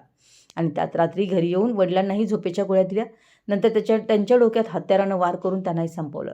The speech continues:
नंतर त्याने दुचाकीवरून आई आणि वडिलांचा मृतदेह भावाच्या मृतदेहाजवळ नेऊन टाकला. तिथेच दुचाकीही टाकली आणि त्यानंतर त्याने घर स्वच्छ केलं. पोलिसांना संशय. आई, वडील आणि लहान भावाचा अपघाती मृत्यू झाल्याचं आरोपी महेंद्र याने संभाजीनगर येथे राहणाऱ्या भावाला कळवलं.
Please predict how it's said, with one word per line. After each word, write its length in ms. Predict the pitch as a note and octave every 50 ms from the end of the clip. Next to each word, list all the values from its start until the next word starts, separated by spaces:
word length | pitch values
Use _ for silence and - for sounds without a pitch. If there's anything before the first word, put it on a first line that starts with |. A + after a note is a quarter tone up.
| - -
नंतर 240 | - E3+ E3 E3+
त्याने 200 | E3 F3 E3+ E3+
दुचाकीवरून 600 | E3 C#3+ C#3 - F3+ E3+ E3+ F#3 F3+ F3 F#3+ G3+ F#3+
आई 240 | D#3+ D#3+ F3 F#3 F#3+
आणि 180 | F#3+ F#3 F#3+
वडिलांचा 460 | F3+ F3 D#3+ E3 E3+ E3+ E3+ E3+ F#3
मृतदेह 440 | F3 E3+ E3+ F3+ F3 E3+ F#3 F3+ E3 - F3 - _ _ _ _ _ _ _ -
भावाच्या 360 | F3 G3 F#3+ F#3+ F#3+ A3+ G#3
मृतदेहाजवळ 600 | G3 F#3 F3 F#3+ F3+ F3+ F#3+ F3+ F3 F#3 F#3 F#3
नेऊन 180 | F#3 F3+ F3+ F#3
टाकला. 320 | E3+ F3+ F3+ - G3 A3 A#3+ - _ _ _ _ _ _ _ _ _
तिथेच 300 | A3 G#3+ - A#3+ A3+ F3+
दुचाकीही 440 | F#3+ F#3+ G3 G3 F#3+ F#3+ A3 G#3+ A3
टाकली 340 | A3 G#3+ F#3+ G3 F#3+ F#3+ G3
आणि 100 | G3+ F#3+
त्यानंतर 340 | G3 F3+ F3 F3+ E3+ -
त्याने 200 | E3 E3 E3+ F3+
घर 260 | F3 D#3 D3+ E3+ F3 F#3
स्वच्छ 380 | F3 - - - - - - - -
केलं. 200 | - - - - - _ _ _ _ _ _ _ _ _ _ _ _ _ _ _ _ _ _ _ _ _ _ _ _ _ _ _ _
पोलिसांना 440 | - G3+ A3 A#3 A3 B3 A#3 A3+ A3+
संशय. 400 | A3+ A#3 G#3 F#3+ E3+ - E3 - - - _ _ _ _ _ _ _ _ _ _ _ _ _
आई, 240 | - C#3+ D#3+ G3 A3+
वडील 260 | A3+ A3 G#3 A3 A3
आणि 200 | A3 A3 A3+ G#3+
लहान 220 | G3 F#3 F#3+ G#3
भावाचा 440 | G3+ G3+ G3 F#3+ F#3+ F#3+ F#3+ A3 G#3
अपघाती 360 | F#3 D#3+ - F#3 F3+ F3+ A3
मृत्यू 280 | G#3+ G3 F#3+ - - F#3+
झाल्याचं 360 | F3 G3 F3+ F3+ F3+ - G#3+
आरोपी 260 | G3+ F3+ E3+ E3 G3
महेंद्र 320 | F3+ F3+ E3+ F3+ F#3 F3+ F#3
याने 180 | F#3 F3+ F#3+
संभाजीनगर 600 | F#3 - F3+ E3 D#3 E3 E3 F3+ F#3 F#3+ F#3 F3+
येथे 160 | F3 E3+ F3 E3+
राहणाऱ्या 320 | E3+ F3 E3+ E3+ E3+ E3+
भावाला 260 | E3+ E3+ E3+ E3+ E3+
कळवलं. 320 | E3+ - E3+ E3 E3 F#3+